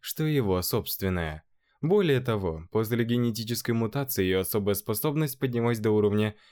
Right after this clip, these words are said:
Си или даже Эй. Хотя сила её тела и не достигла этой отметки, но с точки зрения особой способности, она была невероятно сильной. Также нужно учитывать и то, что сила молнии была намного агрессивнее, чем свет.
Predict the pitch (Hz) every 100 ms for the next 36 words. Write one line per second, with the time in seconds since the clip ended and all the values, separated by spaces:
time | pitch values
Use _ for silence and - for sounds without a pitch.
0 | _ - - 139 82 - _ _ 98 98
1 | 98 98 95 110 135 123 80 - _ _
2 | _ _ - 101 - 170 - 180 180 170
3 | 165 - 165 156 143 139 127 127 160 160
4 | 120 95 98 98 104 101 92 - 92 87
5 | 92 - 104 - 104 98 98 98 95 101
6 | 95 95 104 101 139 131 104 - 92 78
7 | _ _ - 95 98 120 139 147 143 139
8 | 127 104 101 104 104 120 98 87 78 80
9 | _ _ _ _ - 180 160 175 160 147
10 | 147 135 143 135 127 127 123 151 135 107
11 | 92 107 104 98 104 123 127 101 87 85
12 | 90 92 95 104 101 104 104 101 - 135
13 | 98 85 - 95 - 107 87 -